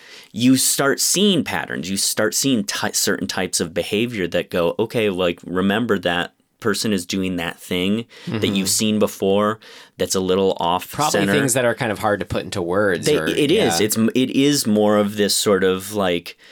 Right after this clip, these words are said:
Speaker 1: feel thing. It's like
Speaker 2: Mm-hmm.
Speaker 1: there was a woman who used to come into the, the, that gay bar, um, who was, you know,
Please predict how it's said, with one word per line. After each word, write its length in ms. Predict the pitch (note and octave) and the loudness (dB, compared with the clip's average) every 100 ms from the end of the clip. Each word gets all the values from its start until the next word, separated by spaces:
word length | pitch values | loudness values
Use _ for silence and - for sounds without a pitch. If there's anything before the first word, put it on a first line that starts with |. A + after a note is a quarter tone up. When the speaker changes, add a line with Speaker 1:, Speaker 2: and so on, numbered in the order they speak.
| - - - - - - - - _ _ | -20 -20 -20 -20 -18 -18 -20 -20 _ _
Speaker 1:
feel 600 | - - - D3 D3+ D3 | -16 -8 0 4 4 2
thing. 320 | - G#2 D#2+ | 0 -2 -2
It's 220 | E2+ - | -4 0
like 260 | G#2 G2+ - - | 2 0 -2 -6
Speaker 2:
Mm-hmm. 240 | A#2 G#2+ | -4 -2
Speaker 1:
there 160 | G2+ A2+ | 2 2
was 180 | A#2+ C3 | 4 2
a 60 | |
woman 400 | A2 A2 A2+ A2 | 2 2 4 2
who 120 | G#2+ | 2
used 260 | G#2 G2 - | 2 2 0
to 80 | G#2+ | -4
come 260 | - G2 F#2+ | -2 0 0
into 960 | F#2 F2+ - G2+ F#2+ F2+ F2+ F2 F2 - | 0 -2 -4 -2 -2 0 0 0 -2 -6
the, 240 | D#2+ E2+ - - | -8 -10 -10 -8
the, 320 | F#2 F2 - | 0 0 0
that 380 | F2 F2 D#2+ G2 | -2 -4 -4 -4
gay 160 | G2+ C3 | -2 0
bar, 500 | A2 E2 D#2+ E2+ - _ _ | 0 0 -2 -6 -14 _ _
um, 460 | F#2 F2 E2+ D#2+ D#2 | -2 0 0 -2 -4
who 360 | - - G#2 F#2+ | -6 -4 0 0
was, 840 | F2+ F#2 F2+ F2 E2+ E2+ - - - _ _ _ _ _ - _ _ | 0 0 2 2 0 -2 -2 -2 -6 _ _ _ _ _ -20 _ _
you 140 | A#2 | 0
know, 320 | A2+ G#2+ G2+ | 2 2 0